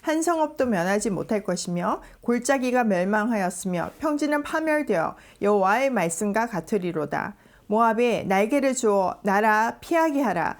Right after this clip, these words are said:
그 성읍들이 항폐하여 거기에 사는 자가 없으리로다. 여호와의 일을 게을리 하는 자는 저주를 받을 것이요 자기 칼을 금하여 피를 흘리지 아니한 자도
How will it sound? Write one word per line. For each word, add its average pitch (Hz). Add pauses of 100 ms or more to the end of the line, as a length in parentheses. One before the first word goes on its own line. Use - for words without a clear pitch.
(160)
그 254
성읍들이 311
항폐하여 254 (200)
거기에 240
사는 302
자가 240
없으리로다. 170 (360)
여호와의 226
일을 196
게을리 233
하는 220
자는 185
저주를 202
받을 175
것이요 185 (220)
자기 240
칼을 269
금하여 202
피를 320
흘리지 339
아니한 196
자도 175